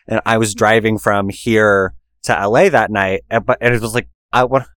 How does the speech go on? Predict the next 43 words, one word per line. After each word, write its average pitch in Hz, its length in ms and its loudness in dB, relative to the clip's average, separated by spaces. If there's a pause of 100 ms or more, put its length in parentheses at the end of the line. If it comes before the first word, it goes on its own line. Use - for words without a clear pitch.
(540)
I 147 100 2
guess 175 160 2
I'm 190 100 2
just 165 220 -8
dumb 123 560 0
and, 117 120 2
like, 120 180 4
have 127 140 0
been 120 140 0
raised 113 300 2
in 123 80 2
the 113 100 4
Southwest 107 560 0
my 117 120 0
whole 117 160 2
life, 117 240 2
'cause 107 100 -10
when 120 100 -4
it 120 80 -6
said, 151 120 -4
like, 151 100 -2 (240)
winter 190 240 0
storm 180 360 0
warning, 156 200 0
I 143 60 2
was 147 120 2
like, 147 120 -2
"Okay, 131 360 0
like, 113 220 0
it's 110 220 -6
raining 107 360 -2
and 95 80 0
it's 92 120 -6
cold, 82 320 -4
like, 87 180 -4
winter 92 220 -2
storm, 87 400 -6
cool." 82 380 -2 (500)
Um, 110 300 0
little 165 240 4
did 151 180 0
I 165 220 4
know, 104 440 2